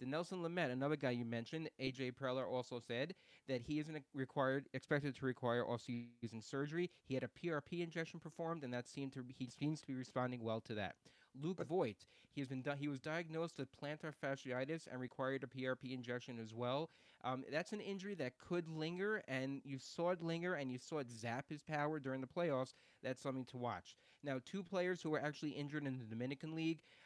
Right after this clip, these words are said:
Speaker 1: um, this offseason, Wander Franco,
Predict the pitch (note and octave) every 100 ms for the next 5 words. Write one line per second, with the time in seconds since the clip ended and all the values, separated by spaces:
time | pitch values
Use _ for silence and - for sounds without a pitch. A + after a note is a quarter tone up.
0 | - B2 B2 B2 B2+ B2+ C3 - C#3+ C#3+
1 | D#3 D3 C#3 B2 C#3+ E3+ D3+ D#3 D#3 D#3+
2 | A#2+ F#2+